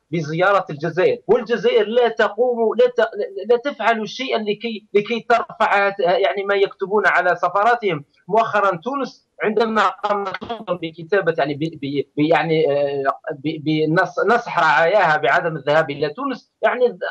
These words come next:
قاموا بعمل جبار دبلوماسي لكي يرفعوا عنهم،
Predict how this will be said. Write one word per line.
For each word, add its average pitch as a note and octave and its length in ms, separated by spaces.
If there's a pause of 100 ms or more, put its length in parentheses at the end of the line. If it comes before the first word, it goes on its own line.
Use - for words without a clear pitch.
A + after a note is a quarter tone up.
(160)
قاموا B3 340
بعمل A3+ 440
جبار G#3 400
دبلوماسي G3 580
لكي G#3 500 (300)
يرفعوا F#3 380
عنهم، F#3 400